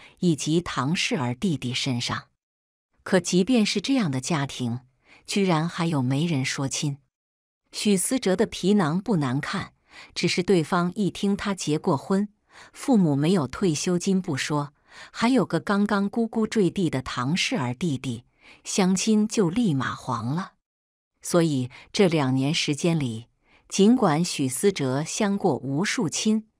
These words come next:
但谈到结婚时全都被劝退。渐渐的，因为名声臭，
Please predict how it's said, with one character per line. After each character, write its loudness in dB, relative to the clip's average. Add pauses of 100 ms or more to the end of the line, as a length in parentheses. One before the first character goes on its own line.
(320)
但 4
谈 0
到 0
结 0
婚 2
时 -2 (220)
全 0
都 2
被 0
劝 -4
退。 -10 (680)
渐 4
渐 2
的， -6 (460)
因 4
为 6
名 4
声 0
臭， -4